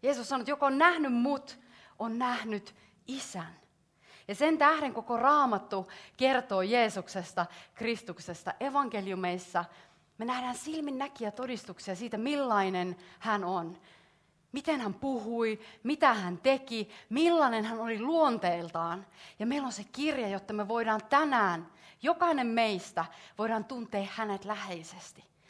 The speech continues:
Voidaan tietämällä tietää, kuka hän on. Voidaan tuntea Jeesus Kristus,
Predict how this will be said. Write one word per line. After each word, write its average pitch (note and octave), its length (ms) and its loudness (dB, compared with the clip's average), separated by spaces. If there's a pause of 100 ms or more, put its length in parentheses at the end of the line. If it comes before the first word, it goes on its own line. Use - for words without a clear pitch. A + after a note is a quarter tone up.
(120)
Voidaan A3+ 360 -2 (140)
tietämällä D4+ 640 -2
tietää, G3 600 2 (280)
kuka B3+ 280 0
hän G3+ 260 -2
on. F#3 180 -2
Voidaan C4 360 2
tuntea D#4 600 4 (280)
Jeesus A3+ 460 6
Kristus, A#3+ 640 -2